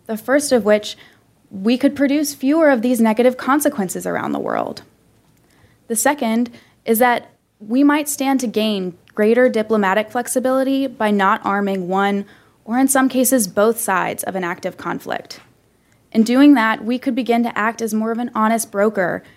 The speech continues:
in the international community and take on more of a mediator role. And the third is that we might stand to gain greater moral, moral authority, and that's provided by minimizing our own involvement in the arms trade.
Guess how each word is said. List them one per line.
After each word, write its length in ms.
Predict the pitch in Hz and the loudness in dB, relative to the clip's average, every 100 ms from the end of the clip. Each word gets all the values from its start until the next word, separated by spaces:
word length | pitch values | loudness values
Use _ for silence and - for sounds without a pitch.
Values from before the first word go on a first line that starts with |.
| _ | _
in 100 | 202 | -2
the 100 | 202 | 0
international 500 | 190 185 180 180 185 | 2 2 0 -2 -6
community 580 | - 185 175 170 175 185 | -6 -4 -4 -4 -4 -4
and 140 | - | -4
take 220 | 208 208 208 | -2 -2 0
on 160 | 208 | 0
more 180 | 202 208 | 0 -2
of 80 | 208 | -2
a 40 | |
mediator 580 | 202 202 254 202 175 165 | -2 -2 0 0 -2 -4
role. 440 | - - - 220 214 _ _ _ _ _ _ _ _ _ _ _ _ _ | -4 -4 -4 -8 -14 _ _ _ _ _ _ _ _ _ _ _ _ _
And 180 | 233 240 | 2 2
the 60 | |
third 400 | 240 226 240 269 | 4 2 4 4
is 140 | - 233 | 2 0
that 120 | 233 | 2
we 100 | 254 | 4
might 260 | 226 233 | 2 0
stand 260 | - 254 240 | -4 -6 -6
to 80 | 233 | -4
gain 380 | 202 208 220 214 - _ | -4 -4 -4 -6 -12 _
greater 260 | 233 233 233 | 0 2 2
moral, 420 | 208 202 220 220 | 2 2 0 0
moral 400 | 220 214 233 214 | 0 2 2 2
authority, 680 | 196 - 175 170 110 - - - - _ - - | 0 -4 -6 -4 -4 -6 -8 -12 -20 _ -20 -4
and 140 | 214 | 0
that's 160 | 220 226 | 2 0
provided 460 | - 226 226 254 233 | -4 -2 0 2 0
by 120 | 233 | 0
minimizing 600 | 226 220 240 233 240 233 | 0 -2 -2 -2 -2 0
our 120 | 220 | 0
own 140 | 220 | 2
involvement 540 | 233 220 202 247 214 185 | 0 0 -2 0 0 0
in 80 | 170 | -2
the 60 | |
arms 280 | 160 170 175 | -2 -4 -6
trade. 460 | - 180 - - | -6 -6 -6 -6